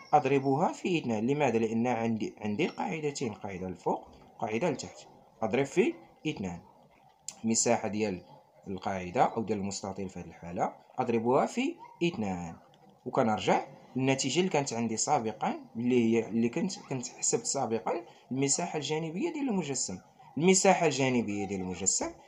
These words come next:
كنزيد عليها هاد المساحة ديال القاعدتين، اللي هي حسب ديال القاعدة وحدة وضربتها في اثنان، فهي كتعتبر المساحة ديال هاد القاعدتين بجوج. إذن المساحة الجانبية زائد مساحة القاعدتين هي المساحة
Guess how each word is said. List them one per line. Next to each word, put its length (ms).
كنزيد 320
عليها 380
هاد 80
المساحة 480
ديال 160
القاعدتين، 800
اللي 200
هي 40
حسب 240
ديال 140
القاعدة 340
وحدة 180
وضربتها 340
في 120
اثنان، 280
فهي 260
كتعتبر 600
المساحة 400
ديال 180
هاد 140
القاعدتين 760
بجوج. 340
إذن 220
المساحة 420
الجانبية 520
زائد 280
مساحة 380
القاعدتين 600
هي 180
المساحة 640